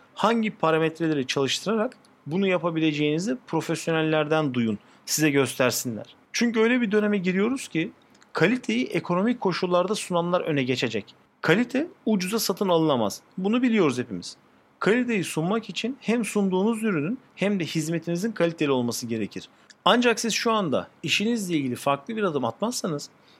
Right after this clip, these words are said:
altı ay sonra kaliteli ürünü tedarik edebilecek ekonomik gücünüz kalmayacak. Şimdi harekete geçenler hem bilinir hem de rekabette önde olacak.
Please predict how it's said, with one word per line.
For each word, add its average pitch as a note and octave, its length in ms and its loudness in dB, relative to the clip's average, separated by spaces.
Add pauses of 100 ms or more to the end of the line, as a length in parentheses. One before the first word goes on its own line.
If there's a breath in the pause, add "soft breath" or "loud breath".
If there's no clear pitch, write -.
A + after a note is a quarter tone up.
(180 soft breath)
altı E3 320 4
ay C4+ 100 2
sonra E3+ 380 -2
kaliteli G3 540 0
ürünü C3+ 340 -2
tedarik E3 460 -2
edebilecek C#3+ 560 -2
ekonomik F3 520 -6
gücünüz E3 340 -8
kalmayacak. A#2+ 580 -4 (240)
Şimdi A#3+ 340 0
harekete F#3+ 300 -2
geçenler D3 500 -2 (280)
hem G#3 280 0
bilinir F3 340 -2 (140)
hem F#3 260 -2
de A#3+ 220 -4
rekabette D3+ 540 -2
önde D3 260 0
olacak. G#2+ 340 -2